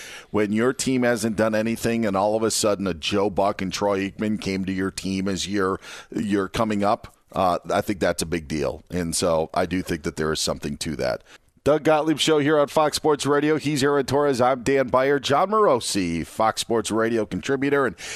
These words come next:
M L B Network. Now we can talk hot stove, John. We are, we are done with the lockout stuff. We can actually talk about signings and what is happening.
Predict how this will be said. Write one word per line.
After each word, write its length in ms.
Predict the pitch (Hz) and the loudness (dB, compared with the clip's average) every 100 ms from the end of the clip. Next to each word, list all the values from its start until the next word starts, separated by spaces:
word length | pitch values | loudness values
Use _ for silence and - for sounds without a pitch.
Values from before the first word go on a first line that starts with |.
| - | -2
M 140 | 123 | 0
L 100 | 127 | 2
B 140 | 117 120 | 2 2
Network. 480 | 120 123 135 135 127 | 2 2 2 2 2
Now 220 | 170 240 | 4 4
we 80 | 294 | 2
can 140 | 277 | 2
talk 280 | 254 240 - | 4 4 4
hot 300 | 214 226 - | 2 2 2
stove, 380 | - 196 175 131 | 2 4 4 4
John. 380 | 165 160 165 | 2 4 4
We 140 | 165 170 | 4 4
are, 160 | 165 | 4
we 180 | 165 175 | 4 4
are 80 | 170 | 4
done 320 | 147 170 208 | 4 2 2
with 140 | 220 226 | 2 2
the 80 | |
lockout 580 | 214 196 185 - 180 165 | 2 4 2 4 4 4
stuff. 680 | - 170 160 156 - - - | 2 2 2 2 -4 -14 -6
We 160 | - 160 | 2 2
can 200 | - 165 | 4 2
actually 480 | 165 196 - 196 190 | 2 2 2 2 2
talk 340 | 160 160 160 | 2 2 2
about 380 | 165 156 147 - | 2 4 4 0
signings 840 | - - 175 185 185 185 185 147 | -2 0 2 2 2 0 0 0
and 160 | 151 135 | 0 2
what 180 | 151 160 | 4 4
is 140 | 156 - | 2 0
happening. 580 | 160 151 165 156 160 | 0 2 0 0 0